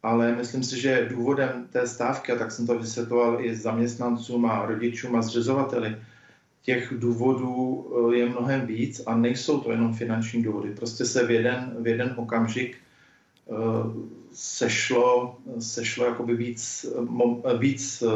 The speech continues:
věcí nebo víc argumentů v jednom časovém úseku. A, e,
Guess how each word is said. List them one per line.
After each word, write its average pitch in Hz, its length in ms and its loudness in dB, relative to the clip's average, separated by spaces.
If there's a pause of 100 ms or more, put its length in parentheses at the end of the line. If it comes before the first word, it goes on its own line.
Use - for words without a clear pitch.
(200)
věcí 123 460 0
nebo 113 200 2
víc 117 200 -2
argumentů 120 680 0
v 120 60 2
jednom 117 340 2
časovém 120 440 -2
úseku. 120 440 -8 (840)
A, 107 560 -2
e, - 40 -14